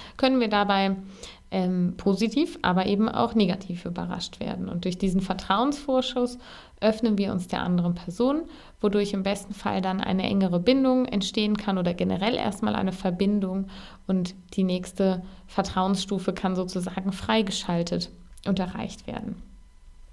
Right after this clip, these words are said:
Wichtig, keine Sorge, wenn du es nicht immer einfach findest, zu vertrauen. Äh, blindes Vertrauen kann, ja, tatsächlich sehr riskant sein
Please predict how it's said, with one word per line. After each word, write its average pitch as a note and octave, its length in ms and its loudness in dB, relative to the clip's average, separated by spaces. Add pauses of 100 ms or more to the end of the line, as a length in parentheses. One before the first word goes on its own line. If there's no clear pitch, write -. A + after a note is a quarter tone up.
(1080)
Wichtig, C4+ 600 2
keine B3 300 6
Sorge, G3 580 6
wenn G3 180 2
du F#3+ 80 0
es F#3+ 140 -4
nicht F#3 140 -2
immer F#3 220 2
einfach F#3+ 360 0
findest, F3 640 -2
zu - 160 -10
vertrauen. F3 920 -2
Äh, F3+ 140 0
blindes B3+ 540 2
Vertrauen G3+ 760 -2 (220)
kann, G3 420 -4 (460)
ja, F3+ 240 0 (140)
tatsächlich F3 440 -4
sehr E3 160 -4
riskant G#3 440 -6
sein B3+ 340 -2